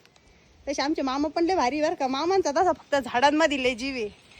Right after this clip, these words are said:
मामांना झाडं पण आवडते, पण अंगणात कचरा सुद्धा झाला नाही पाहिजे, त्याच्यासाठी मामा स्वतः काळजी घेतात. कसं वाटलं मग आमच्या मंगल अक्काचं घर, आजूबाजूचा परिसर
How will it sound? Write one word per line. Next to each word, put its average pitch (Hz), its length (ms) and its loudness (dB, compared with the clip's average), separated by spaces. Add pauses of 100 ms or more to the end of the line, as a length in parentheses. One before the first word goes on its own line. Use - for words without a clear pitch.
(260)
मामांना 330 400 4
झाडं 294 280 4
पण 339 200 4
आवडते, 349 380 6
पण 339 180 0
अंगणात 349 260 4 (120)
कचरा 359 300 2
सुद्धा 370 260 4
झाला 285 280 6
नाही 269 140 -2
पाहिजे, 294 240 2
त्याच्यासाठी 294 460 -2
मामा 311 320 2
स्वतः 370 360 6
काळजी 311 360 4
घेतात. 247 280 -4 (560)
कसं 453 200 4
वाटलं 370 320 8
मग 381 140 0
आमच्या 381 300 2
मंगल 330 320 0
अक्काचं 349 400 -2
घर, 311 440 4
आजूबाजूचा 311 640 -2
परिसर 294 800 0